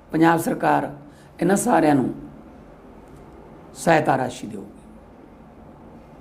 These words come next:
ਹੜ੍ਹਾਂ ਕਾਰਨ ਪਸ਼ੂਆਂ ਦੀ ਮੌਤ ਤੋਂ ਬਾਅਦ ਕੋਈ ਬਿਮਾਰੀ ਨਾ ਫੈਲੇ, ਉਹਦੇ ਵਾਸਤੇ ਵੱਡੇ ਪੱਧਰ 'ਤੇ ਅਸੀਂ ਵੈਕਸੀਨੇਸ਼ਨ,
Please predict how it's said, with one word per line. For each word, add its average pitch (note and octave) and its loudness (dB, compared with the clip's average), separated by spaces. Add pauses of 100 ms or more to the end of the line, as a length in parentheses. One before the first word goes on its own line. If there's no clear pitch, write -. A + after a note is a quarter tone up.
(640)
ਹੜ੍ਹਾਂ A3+ 4
ਕਾਰਨ F#3+ 2 (1080)
ਪਸ਼ੂਆਂ F3+ 2
ਦੀ F3 0
ਮੌਤ D#3+ -2
ਤੋਂ E3 -6
ਬਾਅਦ D#3 -2 (420)
ਕੋਈ E3+ 0
ਬਿਮਾਰੀ D3 4
ਨਾ D3+ 0
ਫੈਲੇ, C#3+ -4 (440)
ਉਹਦੇ F3 4
ਵਾਸਤੇ F3+ 2 (120)
ਵੱਡੇ D3+ 2
ਪੱਧਰ D#3+ 0
'ਤੇ D3 0
ਅਸੀਂ B2+ -6 (800)
ਵੈਕਸੀਨੇਸ਼ਨ, C#3 0